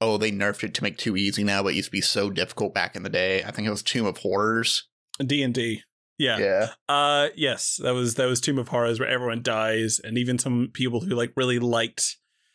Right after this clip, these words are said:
Speaker 2: playing, like, a very difficult D and D game were just like, "Holy crap, I just, like, this is brutal. This is really hard."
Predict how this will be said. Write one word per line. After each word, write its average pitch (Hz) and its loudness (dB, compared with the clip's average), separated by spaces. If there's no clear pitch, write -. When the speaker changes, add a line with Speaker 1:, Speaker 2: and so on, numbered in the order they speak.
Speaker 2:
playing, 117 0
like, 113 0
a 120 0
very 113 2
difficult 120 -2
D 113 0
and 113 0
D 113 0
game 110 0
were 110 0
just 110 -2
like, 120 -6
"Holy 147 -2
crap, 143 -2
I 117 -4
just, 156 -2
like, 123 0
this 190 0
is 185 -2
brutal. 117 0
This 170 2
is 117 -2
really 135 0
hard." 120 -2